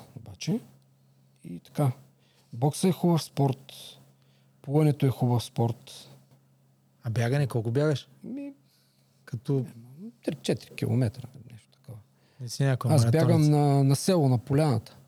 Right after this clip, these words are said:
Speaker 2: Да.
Speaker 1: То е по-такъв, а, по-малко е по-трудно. Бе, четири километра, три-четири километра не е нещо. Колкото да раздвижиш кръвта. М, нали, то не се иска на някакви, кой знае какви постижения да правиш. Просто не трябва да се застояш.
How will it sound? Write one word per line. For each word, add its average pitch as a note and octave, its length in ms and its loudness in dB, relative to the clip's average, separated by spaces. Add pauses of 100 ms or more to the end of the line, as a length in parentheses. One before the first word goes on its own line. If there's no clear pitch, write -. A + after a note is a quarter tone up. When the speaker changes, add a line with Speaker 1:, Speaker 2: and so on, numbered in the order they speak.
(140)
Speaker 2:
Да. A#2+ 200 -2
Speaker 1:
То C#3+ 100 2
е C#3+ 60 2
по-такъв, C#3+ 640 0
а, B2 200 0 (200)
по-малко C#3 540 2
е A2+ 40 2
по-трудно. B2 580 -2 (1000)
Бе, - 80 -4 (680)
четири - 280 -6
километра, D4 480 0
три-четири F#3 440 -2
километра F#3+ 400 2
не C4 160 2
е D#4 40 2
нещо. F3+ 360 0
Колкото A#3+ 300 -2
да A3 120 4
раздвижиш F#3+ 440 2
кръвта. - 440 0 (920)
М, A#2+ 360 -6
нали, B2 320 2
то F3+ 200 0
не F3 120 4
се - 180 -2
иска B3 260 0
на F3 140 4
някакви, C3 720 2
кой C#3+ 140 2
знае B2 160 2
какви - 140 -6
постижения - 580 -2
да A#2 80 0
правиш. F3+ 320 -2 (1300)
Просто - 260 0
не F#3+ 100 4
трябва F3+ 200 2
да E3+ 80 0
се C#3+ 80 -2
застояш. B2 680 0